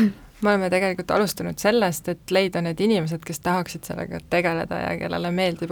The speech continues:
õpetada ja, ja selle raames ka ise õppida, edasi areneda. Ja tegelikult üks, äh, oluline missioon meie selle õpetava arsti, õpetava õe projekti juures on ka viia see sõnum, kui oluline see on, et me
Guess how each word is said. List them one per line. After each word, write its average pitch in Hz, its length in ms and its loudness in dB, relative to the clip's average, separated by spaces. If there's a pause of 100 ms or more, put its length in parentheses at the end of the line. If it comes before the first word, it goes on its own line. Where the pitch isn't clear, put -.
õpetada 170 560 -2
ja, 170 200 -4 (360)
ja 170 100 -4
selle 175 380 -4
raames 175 320 -4
ka 180 80 -6
ise 190 280 2 (280)
õppida, 175 400 0
edasi 170 260 2
areneda. 170 520 4 (880)
Ja 185 240 2
tegelikult 185 880 0
üks, - 180 -4 (220)
äh, 175 240 0
oluline 175 560 2
missioon 180 640 2
meie - 240 -4 (100)
selle 190 240 -6 (220)
õpetava 185 580 -2
arsti, 185 320 -2
õpetava 175 480 0
õe 180 160 4
projekti 175 460 0
juures 170 260 2
on 175 220 0
ka 170 160 -2
viia 180 340 2
see 165 160 -6
sõnum, 180 540 2 (100)
kui 170 240 -2
oluline 170 640 2
see 175 80 -4
on, 170 140 -2 (100)
et 156 160 -8
me 170 80 -4